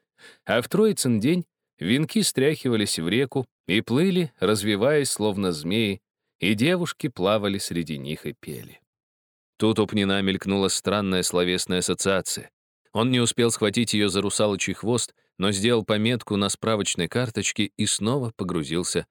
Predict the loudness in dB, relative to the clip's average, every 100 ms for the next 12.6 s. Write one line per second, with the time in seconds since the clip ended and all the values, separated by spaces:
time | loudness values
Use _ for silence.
0 | _ -6 -4 -2 -4 -4 -6 -8 -10 -20
1 | _ _ _ _ _ _ _ _ 0 4
2 | 4 2 2 2 2 2 2 4 2 2
3 | 2 4 2 2 2 2 2 0 -2 _
4 | _ _ 0 2 4 4 2 0 0 2
5 | 2 4 2 0 -6 -2 -2 2 0 0
6 | 0 0 -2 -10 -20 _ _ -2 2 2
7 | 2 -2 -2 -2 -2 -6 _ _ -2 2
8 | 2 2 2 0 2 0 0 0 0 2
9 | 2 4 2 2 -2 0 -2 -2 -2 -2
10 | 2 0 0 -2 0 2 2 2 -2 2
11 | 0 2 0 0 -4 -2 0 2 0 0
12 | -2 -2 -4 0 -2